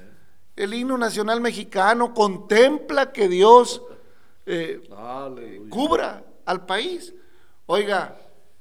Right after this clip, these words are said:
Speaker 1: pues si alaba-, si alabamos por cosas que no, que a veces no convienen,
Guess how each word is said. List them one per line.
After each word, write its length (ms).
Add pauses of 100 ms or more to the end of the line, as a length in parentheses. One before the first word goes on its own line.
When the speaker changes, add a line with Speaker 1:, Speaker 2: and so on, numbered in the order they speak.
(180)
Speaker 1:
pues 160
si 80
alaba-, 460
si 140
alabamos 540
por 260
cosas 400
que 140
no, 580 (340)
que 100
a 40
veces 260
no 220
convienen, 580